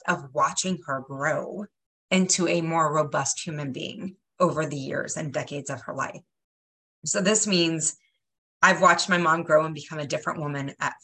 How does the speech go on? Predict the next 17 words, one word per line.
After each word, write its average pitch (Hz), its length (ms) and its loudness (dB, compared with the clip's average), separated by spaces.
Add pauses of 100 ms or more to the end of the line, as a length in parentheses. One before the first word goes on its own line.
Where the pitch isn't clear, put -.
fifty 240 500 0
and - 140 -10
sixty 180 540 -2
and 156 220 -10
in 151 100 0
her, 170 260 0
like, 170 200 6
she's - 360 -4 (160)
getting 156 240 2
to - 140 -4
her - 60 0
seventies. - 440 -6
I 131 80 2
think 127 240 -6
if - 100 -8
she - 140 -6
hasn't 139 300 -4